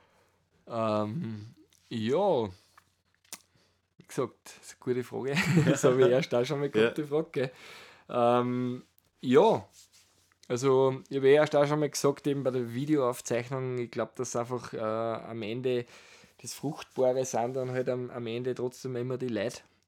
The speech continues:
Speaker 1: ähm, die dann beharrlich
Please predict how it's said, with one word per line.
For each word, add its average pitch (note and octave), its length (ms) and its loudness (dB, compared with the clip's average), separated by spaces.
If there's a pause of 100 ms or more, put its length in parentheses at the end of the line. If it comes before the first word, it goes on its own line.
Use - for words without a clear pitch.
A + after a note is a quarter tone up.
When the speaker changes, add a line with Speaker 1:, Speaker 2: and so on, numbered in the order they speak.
(240)
Speaker 1:
ähm, A#2 480 -2 (540)
die A#2+ 80 -4
dann A#2 400 -6
beharrlich A2+ 800 -6